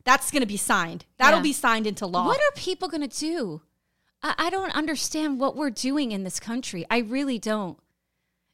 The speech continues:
Speaker 2: And I want everybody to go back to science class. I want you to go back, and I think I've said it before, but I remember as a kid, my mom had all the stupid, remember, like, the Time Life, like,
Speaker 1: Yeah.
Speaker 2: um,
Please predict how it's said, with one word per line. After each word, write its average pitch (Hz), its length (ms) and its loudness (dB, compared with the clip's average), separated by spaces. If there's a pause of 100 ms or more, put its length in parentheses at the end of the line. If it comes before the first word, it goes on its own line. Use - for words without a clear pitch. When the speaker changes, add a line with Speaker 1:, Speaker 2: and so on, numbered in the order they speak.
(100)
Speaker 2:
And 277 300 2
I 262 120 4
want 294 320 2
everybody 277 380 0
to 247 140 -4
go 254 500 2 (340)
back 240 240 0
to 233 120 -4
science 233 520 -2
class. 277 420 -2
I 247 100 2
want 254 240 0
you 262 200 -2 (220)
to - 100 -6
go 254 220 0
back, 226 260 -2
and 220 100 -4
I 214 60 -4
think 247 220 -4
I've 254 140 -6
said 240 160 -6
it 233 80 -8
before, 214 280 -8
but 196 140 -4
I 220 140 -2
remember 269 340 -2
as 254 140 -2
a 202 40 -6
kid, 254 220 -6
my 208 120 -2
mom 208 300 0
had 208 260 -6
all 196 200 0
the 208 80 -6
stupid, 208 360 -8
remember, 294 220 -6
like, 247 160 -6
the 185 80 -10
Time 254 380 -6
Life, 240 400 -6
like, 202 320 -6 (420)
Speaker 1:
Yeah. 208 240 2
Speaker 2:
um, 196 220 -4